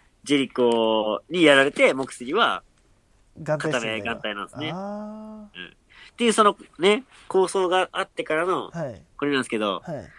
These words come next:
Speaker 1: もうインナーサークル総出で、
Speaker 2: うん。
Speaker 1: モクスリー戦うんですよ。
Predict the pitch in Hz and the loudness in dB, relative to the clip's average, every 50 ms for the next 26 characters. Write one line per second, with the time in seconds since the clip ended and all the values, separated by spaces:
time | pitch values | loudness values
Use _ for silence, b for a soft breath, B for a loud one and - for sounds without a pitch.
0 | b b b b _ - 233 - - 220 277 302 302 294 277 277 - 330 - 311 | b b b b _ -12 -10 -6 -4 -2 0 2 4 4 6 4 4 4 4 4
1 | 226 - - 131 120 113 - - 220 226 240 240 226 226 220 220 220 196 147 120 | 4 4 2 0 0 0 0 2 2 4 4 6 6 6 6 6 6 4 4 2
2 | 117 127 156 165 147 135 - - 143 127 - 113 120 113 - 123 117 104 - - | 0 0 0 0 -2 -4 -4 -4 -4 -4 -4 -4 -6 -4 -2 -2 -2 -2 -2 -6
3 | 95 92 | -6 -6